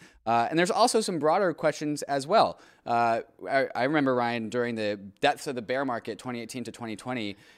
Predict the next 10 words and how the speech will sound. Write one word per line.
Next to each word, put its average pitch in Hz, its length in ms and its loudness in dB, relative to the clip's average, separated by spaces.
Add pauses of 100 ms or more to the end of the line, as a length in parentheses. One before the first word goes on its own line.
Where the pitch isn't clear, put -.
(160)
the 120 100 0
Ethereum 143 320 0
world 147 260 4
was 113 160 -6
plagued 127 500 -4
by, 110 240 2
"How 143 340 4
do 147 240 0
we 131 220 0
fund 120 640 -2